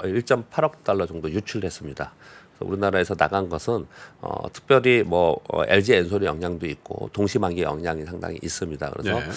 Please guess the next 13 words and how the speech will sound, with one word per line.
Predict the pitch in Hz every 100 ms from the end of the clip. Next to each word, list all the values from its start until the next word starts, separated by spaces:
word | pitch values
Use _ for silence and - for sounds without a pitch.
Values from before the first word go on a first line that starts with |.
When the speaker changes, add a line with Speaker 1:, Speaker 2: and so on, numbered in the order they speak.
| - - -
Speaker 1:
우리나라에서 | 98 107 104 101
빠진 | 104 117 117
부분이 | 110 95 95
아쉬운데 | 73 78 - 95 87 127 127
향후에도 | 123 104 92 82
좀 | 80
살펴볼 | 101 - 90 80
필요가 | - 85 78
있다라고 | 80 - 76 76 90
생각이 | 110 95 90
들고요. | 92 92 76 113 110 - - - - - -
어, | 98 98 95 95 90 - - - -
우-, | 104 120 117